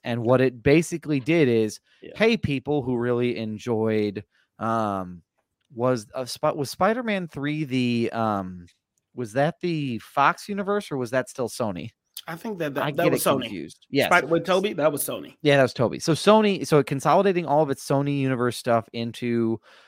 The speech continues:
Speaker 1: now the Tom Holland universe.
Speaker 2: Mm-hmm.
Speaker 1: And essentially it, that's what it's doing.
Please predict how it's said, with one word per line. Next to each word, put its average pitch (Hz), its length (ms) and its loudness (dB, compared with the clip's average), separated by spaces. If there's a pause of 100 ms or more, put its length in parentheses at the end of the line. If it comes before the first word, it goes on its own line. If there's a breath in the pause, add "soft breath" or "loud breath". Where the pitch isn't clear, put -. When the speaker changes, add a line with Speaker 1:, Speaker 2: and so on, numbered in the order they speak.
(160 soft breath)
Speaker 1:
now 123 420 4
the 117 120 2
Tom 120 320 0
Holland 147 420 2
universe. 92 640 -6
Speaker 2:
Mm-hmm. 139 360 -8 (460)
Speaker 1:
And 139 400 0 (120)
essentially 147 960 -2
it, 131 200 -2 (340)
that's 120 220 -2
what 127 100 -2
it's - 140 -8
doing. 85 380 -8